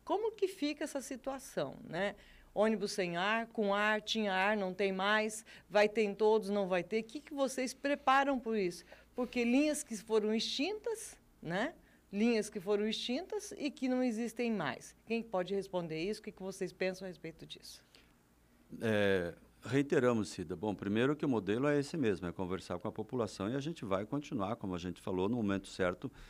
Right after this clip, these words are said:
Speaker 2: fazendo audiências públicas, reuniões de bairros e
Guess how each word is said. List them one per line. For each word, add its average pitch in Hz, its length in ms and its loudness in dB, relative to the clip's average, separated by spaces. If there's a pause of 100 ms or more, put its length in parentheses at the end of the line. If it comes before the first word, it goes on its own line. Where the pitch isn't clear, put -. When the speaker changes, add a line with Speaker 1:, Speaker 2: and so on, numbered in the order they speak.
(180)
Speaker 2:
fazendo 104 400 0
audiências 87 440 -4
públicas, 117 460 -4
reuniões 90 320 -2
de 80 100 -10
bairros 95 600 0
e 85 280 -6